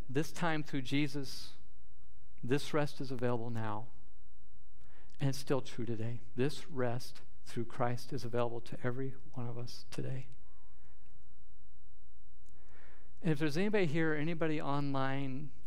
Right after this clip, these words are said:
who's just flat out exhausted, so tired of this life and burdened and has never made this decision, it's like, "I didn't realize God loved me that much, he sent his son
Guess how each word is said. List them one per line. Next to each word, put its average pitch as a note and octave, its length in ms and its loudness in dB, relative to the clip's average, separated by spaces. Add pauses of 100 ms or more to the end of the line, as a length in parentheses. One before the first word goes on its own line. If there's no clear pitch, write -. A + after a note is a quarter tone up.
(160)
who's C#3 260 0 (200)
just - 440 0
flat E3 460 0
out G3 120 0
exhausted, D3 680 0 (840)
so - 280 0
tired F3 400 2
of F3 80 -2
this D#3+ 200 0
life D3+ 320 0
and B2+ 140 0
burdened D3+ 300 0
and C3+ 100 0
has A2 100 -2
never D3 520 0 (100)
made C#3+ 300 0
this E3 160 -2
decision, C#3+ 540 0
it's D3 100 -2
like, C3+ 240 0
"I C3 100 0
didn't D3+ 220 0
realize D3 580 0 (300)
God C#3 260 2
loved C#3+ 220 0
me D3+ 80 0
that C3+ 180 -2
much, D3 200 -2
he B2 100 0
sent C#3 240 0
his B2+ 100 0
son C#3+ 320 0